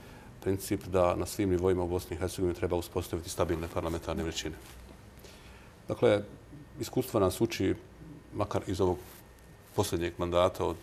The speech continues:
desete do četrnaeste godine, a, koliko negativnosti,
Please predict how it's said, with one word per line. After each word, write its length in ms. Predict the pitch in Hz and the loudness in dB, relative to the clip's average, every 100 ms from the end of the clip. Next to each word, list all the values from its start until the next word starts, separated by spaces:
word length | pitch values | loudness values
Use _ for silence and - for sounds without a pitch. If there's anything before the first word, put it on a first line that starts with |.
| - - - - - | -12 -20 -20 -20 -12
desete 440 | 92 92 95 - 87 | -4 -2 -2 -2 -2
do 200 | 90 92 | -4 -4
četrnaeste 500 | - - 95 95 - | -8 -4 -2 -2 0
godine, 320 | 98 98 95 95 - - - - - - - | 2 4 2 0 -12 -20 -20 -20 -20 -20 -10
a, 280 | 98 90 90 90 - - - - - | 0 4 4 2 -8 -20 -20 -18 -4
koliko 480 | 101 - - 95 - - - - - | 0 2 4 2 2 -10 -20 -20 -2
negativnosti, 760 | 98 92 - 98 98 - - | 0 0 2 2 2 0 -6